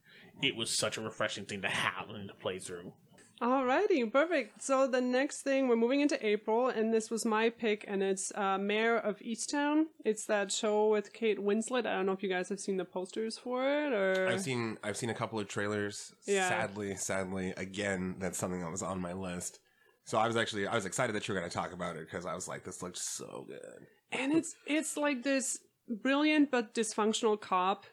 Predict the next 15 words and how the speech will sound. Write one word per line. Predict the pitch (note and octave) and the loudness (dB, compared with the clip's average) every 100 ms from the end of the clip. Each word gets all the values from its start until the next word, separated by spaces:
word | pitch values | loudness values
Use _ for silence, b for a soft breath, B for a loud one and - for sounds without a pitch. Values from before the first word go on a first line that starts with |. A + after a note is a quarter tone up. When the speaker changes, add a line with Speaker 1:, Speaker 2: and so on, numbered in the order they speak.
| _ - | _ -2
Speaker 2:
and | A3 | 0
we've | A3 G#3+ | 0 -2
seen | - G#3+ G#3+ | -2 0 2
that, | F#3+ F3+ | 2 0
like, | F3+ | 0
a | F#3 | 0
million | F3+ F3+ F#3 F#3 | 2 2 2 2
times | F#3 E3+ F#3 | 0 -2 -2
already, | G#3 A3+ B3 | 0 0 0
so | B3+ - G3 - | -2 -2 -2 0
even | G#3+ A3 | 0 0
I | F#3 F#3+ | 2 2
was | G3 | 0
surprised | G3 F#3+ F#3 F3+ - | -2 -4 -4 -6 -6
how | F#3 F3+ F#3 F#3+ | -2 2 2 0